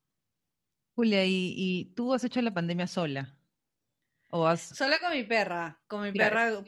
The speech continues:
Speaker 2: con mi perra que es como mi hijita, bueno, un poco grande ya, pero, pero sí,
Speaker 1: Est-,
Speaker 2: sí.
Speaker 1: estamos, estamos igual. Este, ¿y qué dirías que ha sido lo más, eh, di-, no sé,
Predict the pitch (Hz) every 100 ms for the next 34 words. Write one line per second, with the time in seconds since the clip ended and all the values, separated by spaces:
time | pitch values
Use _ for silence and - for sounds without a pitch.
0 | - 208 202 196 233 254 247 226 247 226
1 | 214 180 175 202 196 208 175 151 147 147
2 | 160 165 165 165 165 160 175 220 170 165
3 | 160 160 156 156 _ _ _ 208 202 202
4 | 185 143 _ _ _ _ 190 175 151 170
5 | 214 220 214 190 - 208 214 185 180 170
6 | 156 - 180 170 - 170 165 165 165 160
7 | 156 175 170 170 170 165 - 254 254 247
8 | 247 247 233 - 240 240 240 240 - -
9 | - 165 180 185 180 202 208 214 - -
10 | - 190 180 170 165 160 156 156 156 -
11 | _ 165 151 - - 190 185 - 185 160